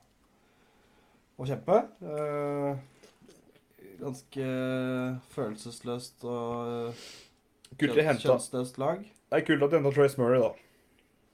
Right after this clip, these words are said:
Speaker 1: Ja, men, eh, trenger vel kanskje ikke å prate i det vide og det brede om Ålesund.
Speaker 2: De hentet Kolskogen og Amido Diop, Henrik. Det er jo helt massivt.
Speaker 1: Ja, det er kult.
Speaker 2: Ja, de hentet jo en eller annen Af-, Atanga,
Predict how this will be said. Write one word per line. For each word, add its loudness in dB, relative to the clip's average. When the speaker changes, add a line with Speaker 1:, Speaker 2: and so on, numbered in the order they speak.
Speaker 1:
Ja, -14
men, -8
eh, -12
trenger -6
vel -4
kanskje -6
ikke -8
å -18
prate -4
i -10
det -8
vide -6
og -6
det -10
brede -4
om -4
Ålesund. -4
Speaker 2:
De -6
hentet 2
Kolskogen -2
og 6
Amido -4
Diop, -4
Henrik. -6
Det 0
er -2
jo -6
helt -6
massivt. -12
Speaker 1:
Ja, -20
det -20
er -20
kult. -20
Speaker 2:
Ja, -2
de 8
hentet 6
jo 12
en 6
eller 4
annen -2
Af-, -16
Atanga, 0